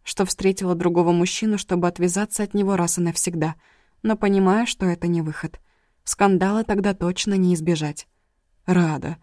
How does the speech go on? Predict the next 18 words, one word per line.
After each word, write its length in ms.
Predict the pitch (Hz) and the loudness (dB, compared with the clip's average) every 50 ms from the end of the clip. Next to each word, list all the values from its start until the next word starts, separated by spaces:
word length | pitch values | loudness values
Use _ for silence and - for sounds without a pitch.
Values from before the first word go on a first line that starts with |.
| _ _ _ _ _ _ - | _ _ _ _ _ _ -4
дай 320 | 202 214 214 202 185 175 | 2 4 6 6 6 6
мне 180 | 175 180 185 190 | 6 4 4 4
шанс, 400 | - - 147 185 170 147 - - | 2 2 2 2 0 0 0 2
я 140 | 202 196 | 4 4
докажу!» 640 | 196 208 202 220 226 240 226 220 226 202 180 180 - _ _ _ _ _ _ _ _ _ _ _ _ _ _ - | 4 4 4 4 4 4 6 6 6 6 4 2 -2 _ _ _ _ _ _ _ _ _ _ _ _ _ _ -6
В 140 | 175 185 | -2 0
это 200 | 185 175 175 165 | 0 0 0 -2
время 340 | 156 165 170 185 202 208 208 | -4 -2 0 0 0 0 0
в 60 | 190 | 0
моем 300 | 180 180 175 165 175 170 | 0 0 2 2 0 -2
кармане 480 | 170 - 160 165 170 170 180 202 208 214 | -2 -2 -2 -2 -2 0 0 0 0 0
звонит 360 | 190 185 190 185 165 160 156 | 2 2 2 2 2 0 -2
телефон. 520 | - 180 175 170 170 - - 151 151 151 156 _ _ _ _ _ _ _ _ _ _ _ _ | -2 -2 -2 -2 -4 -6 -8 -10 -8 -10 -10 _ _ _ _ _ _ _ _ _ _ _ _
Женя 340 | - 190 185 190 190 185 175 | -4 0 4 6 6 6 4
себя 320 | 180 - - 160 175 175 160 | 2 0 -2 0 2 2 2
обрывает, 580 | 156 156 156 151 135 160 180 202 208 - - | 2 2 0 -2 -2 -2 -4 -4 -6 -8 -8
подозрительно 680 | - 240 202 202 185 180 165 156 - 170 165 165 165 170 | -4 -2 0 0 2 2 0 0 -2 -2 -2 -2 0 0
смотрит. 560 | - - 208 202 175 160 - 160 156 - - | 0 0 0 0 -2 -2 -4 -6 -6 -8 -10